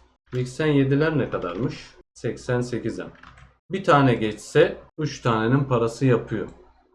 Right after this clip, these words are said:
Denemekte fayda var. Tam da üç tane Epic Upgrade Skull'umuz kaldı. Ay ay. Evet. İlkten, tekten,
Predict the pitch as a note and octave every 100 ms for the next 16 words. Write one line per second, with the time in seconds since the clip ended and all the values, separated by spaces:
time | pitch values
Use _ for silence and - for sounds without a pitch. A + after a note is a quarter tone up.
0 | _ _ _ _ _ _ - D3+ F3 D3+
1 | C3+ C3 D3 D#3+ E3 - C3+ C3 C3 A2
2 | - - D#3+ D3+ C#3 D3 C#3+ - C3 A#2+
3 | A#2+ A#2 - A2 - A2+ A2 - - G2+
4 | F#2+ F2+ - F2 E2+ - - - - F#3
5 | F#3+ F3+ E3+ D#3 D#3 C#3 - - D3 E3
6 | E3 C#3+ B2+ - - - - - - -
7 | - - _ - G#3 G#3 - - C3 -
8 | - - _ - _ _ _ G#3 F#3+ -
9 | - G2+ F2+